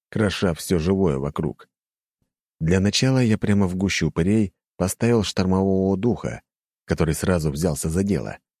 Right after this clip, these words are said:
Между огненными вспышками начали сверкать молнии,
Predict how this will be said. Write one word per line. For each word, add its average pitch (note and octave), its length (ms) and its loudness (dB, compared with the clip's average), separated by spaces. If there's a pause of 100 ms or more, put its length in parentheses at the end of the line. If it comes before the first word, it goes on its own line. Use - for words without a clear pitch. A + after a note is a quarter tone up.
(480)
Между F#2 360 2
огненными F#2+ 500 2
вспышками G2 600 0
начали F#2 480 0
сверкать E2+ 460 -2
молнии, D2+ 600 -2